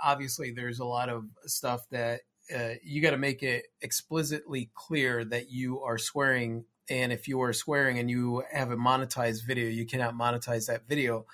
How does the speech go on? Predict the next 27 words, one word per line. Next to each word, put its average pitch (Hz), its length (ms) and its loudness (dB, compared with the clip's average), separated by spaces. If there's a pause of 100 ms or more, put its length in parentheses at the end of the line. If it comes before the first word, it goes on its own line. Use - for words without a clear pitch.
(420)
Whereas 147 960 10 (140)
if 147 320 0
you 147 140 6
have 131 100 6
a 113 60 -8
podcast, 131 840 4 (840)
you 170 320 4
know, 156 360 6 (320)
you're 175 340 8
not, 220 500 10
it, 170 300 2
you're 175 260 4
not. 214 320 10 (120)
So 180 300 8
for 175 200 4
example, 175 720 6 (1700)
YouTube 214 440 8
works 175 300 4
differently 180 460 4
when 151 200 4
it 143 120 0
comes 151 280 -2
to 170 120 -2
the 135 180 4
ads 127 260 4
that 131 120 -12
they 127 280 0